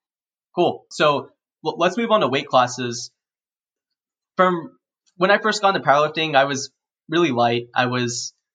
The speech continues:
five ten and I weighed one forty, and now I'm around two hundred,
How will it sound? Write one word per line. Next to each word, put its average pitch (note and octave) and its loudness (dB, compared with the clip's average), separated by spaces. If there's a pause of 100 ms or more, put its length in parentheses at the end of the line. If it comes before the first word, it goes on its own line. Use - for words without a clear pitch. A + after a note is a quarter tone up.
(160)
five D3 4
ten C#3 0
and B2+ -4
I A#2+ -2
weighed B2 -2
one B2+ -2
forty, B2 -4 (380)
and A#2+ 0
now D3 4
I'm C#3+ -2
around C3 2
two B2+ -4
hundred, A#2+ 0